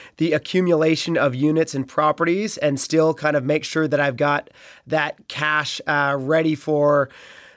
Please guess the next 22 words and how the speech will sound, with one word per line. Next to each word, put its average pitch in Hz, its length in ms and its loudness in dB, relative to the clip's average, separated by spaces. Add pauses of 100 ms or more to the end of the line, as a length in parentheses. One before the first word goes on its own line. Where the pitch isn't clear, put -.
(100)
the 180 180 0
unknowns, 151 640 0
because, 147 560 -2
uh, 147 320 0
what 139 120 0
I've 151 140 2
learned 151 240 0
along 147 280 2
the 139 100 -2
way 143 340 2
is 139 140 -4
that 143 200 0
there's 147 300 -2
always 151 400 2
unknowns 135 600 0
in 135 240 -2
any 139 260 0
rehab 131 480 -4
project. 127 640 -4
Um, 123 580 -2
so 139 200 -6
yeah, 131 300 -4